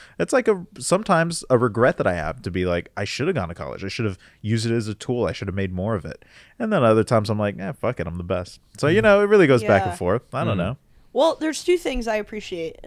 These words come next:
Speaker 3: and, and about you, not just in general.
Speaker 2: And more
Speaker 3: Uh,
Speaker 2: things that we hate about you.
Speaker 1: <laughs>
Speaker 3: There's
Speaker 1: Okay,
Speaker 3: a,
Speaker 1: I'm
Speaker 3: I mean, there's a lot that I hate, but I'll
Speaker 1: <laughs> Sure,
Speaker 3: say the
Speaker 1: sure.
Speaker 3: things I like, which is, one, I feel like a lot of people at your level in comedy, like,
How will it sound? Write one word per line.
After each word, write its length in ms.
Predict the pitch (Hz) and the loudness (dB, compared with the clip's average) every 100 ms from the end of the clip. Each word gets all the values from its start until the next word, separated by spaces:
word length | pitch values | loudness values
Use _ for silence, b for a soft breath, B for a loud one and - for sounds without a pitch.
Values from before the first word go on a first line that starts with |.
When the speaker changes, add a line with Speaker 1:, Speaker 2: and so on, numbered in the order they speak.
| - _ | -20 _
Speaker 3:
and, 540 | 190 185 170 165 - - - _ - - | -10 -8 -10 -12 -16 -20 -20 _ -20 -6
and 180 | 233 - | -6 -2
about 340 | - 196 208 170 | -2 0 0 0
you, 180 | 175 | -4
not 220 | 156 156 - | -4 -14 -16
just 320 | - - - | -18 -18 -16
in 160 | 185 | -16
general. 460 | 180 - - - 220 _ - | -14 -14 -16 -18 -20 _ -4
Speaker 2:
And 120 | 139 | -2
more 220 | 160 196 | 2 2
Speaker 3:
Uh, 20 | |
Speaker 2:
things 220 | 156 135 101 | 2 -2 -2
that 80 | 101 | -4
we 120 | 90 | -4
hate 220 | 80 78 | -8 -10
about 220 | 69 64 | -10 -10
you. 60 | 143 - | -10 0
Speaker 1:
<laughs> 280 | 196 - 220 | 2 2 2
Speaker 3:
There's 300 | 170 143 151 | 4 4 4
Speaker 1:
Okay, 100 | 143 | 4
Speaker 3:
a, 80 | 110 110 | 6 4
Speaker 1:
I'm 80 | 240 | 2
Speaker 3:
I 40 | |
mean, 100 | 240 233 | -2 -2
there's 180 | 226 | -2
a 60 | 220 | -4
lot 380 | 214 202 180 175 | -8 -6 -6 -6
that 80 | 180 | -10
I 80 | 170 | -8
hate, 300 | 202 - - | -12 -14 -4
but 140 | - 170 | -2 2
I'll 140 | 226 | 0
Speaker 1:
<laughs> 0 | |
Sure, 180 | - - | 4 2
Speaker 3:
say 60 | |
the 80 | 208 | 2
Speaker 1:
sure. 260 | 214 220 - | -4 -4 -4
Speaker 3:
things 80 | 208 | -6
I 60 | 113 | -10
like, 340 | 104 - - _ B B 170 | -8 -10 -14 _ B B -4
which 160 | 220 170 | 0 2
is, 160 | 226 | 0
one, 400 | 208 233 269 269 277 | -2 2 2 2 -2
I 80 | 214 | -6
feel 260 | - 226 | -2 0
like 420 | 226 214 208 - _ _ b b b b _ | 0 0 -4 -8 _ _ b b b b _
a 80 | 214 | 2
lot 280 | 220 226 240 | 4 2 2
of 160 | 240 | -2
people 440 | - 220 208 214 202 | -10 -8 -4 -2 -2
at 180 | - 190 | -4 -4
your 240 | 196 196 | -2 -2
level 380 | 190 180 185 175 | 0 -2 -4 -6
in 180 | 180 185 | -8 -10
comedy, 500 | - 175 175 175 - | -8 -8 -8 -12 -10
like, 240 | 175 180 | -12 -12